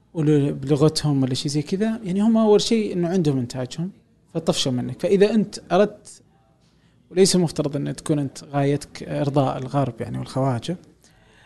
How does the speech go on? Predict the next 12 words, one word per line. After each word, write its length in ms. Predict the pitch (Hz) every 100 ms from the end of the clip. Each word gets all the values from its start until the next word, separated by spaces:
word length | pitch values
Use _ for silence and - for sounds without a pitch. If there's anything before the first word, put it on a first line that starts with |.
| _ -
لكن 500 | 143 143 - 147 135 -
إذا 180 | 185 233
أنت 140 | 165
أردت 260 | 156 160 143
ذلك، 380 | 131 185 202 - - _
فهو 280 | 180 196 226
برضو، 400 | 170 190 214 180
آه، 840 | 170 165 190 - - - - - - _ _ 170
أنت 140 | 175
عندك 220 | 220 180
قيمة 220 | - 214
مضافة 560 | 160 165 185 139 -